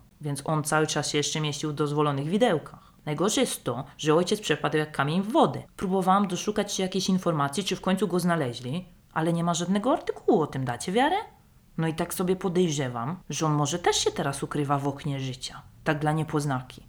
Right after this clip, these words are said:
No bo kto na to wpadnie, że on by w oknie życia siedział? Nikt. Na pewno nie polska policja. Kryminalne zagadki Katowic.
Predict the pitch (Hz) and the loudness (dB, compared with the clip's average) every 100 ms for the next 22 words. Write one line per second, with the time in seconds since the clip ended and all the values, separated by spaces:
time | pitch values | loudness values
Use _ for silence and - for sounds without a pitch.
0 | - - 165 156 151 151 190 220 214 - | -16 -6 -2 -2 0 0 2 2 -2 -2
1 | 135 147 202 190 190 160 131 135 185 180 | 0 2 2 2 2 2 -2 -2 0 0
2 | 147 - - 156 175 247 - - - - | 0 -4 -2 -2 -2 -6 -10 -20 -20 -20
3 | - - 294 339 - - - - 131 131 | -8 0 0 0 -8 -20 -20 -10 -8 0
4 | 190 269 320 339 370 349 359 359 370 302 | 2 2 -2 -2 -2 0 0 2 2 2
5 | - - - - - - - - - 151 | 0 -16 -20 -20 -20 -20 -20 -16 -6 -4
6 | 143 139 143 139 139 135 131 143 131 - | -2 0 0 -2 -4 -6 -6 -6 -8 -10
7 | - - - 143 139 - - - - | -16 -16 -12 -12 -12 -14 -18 -20 -20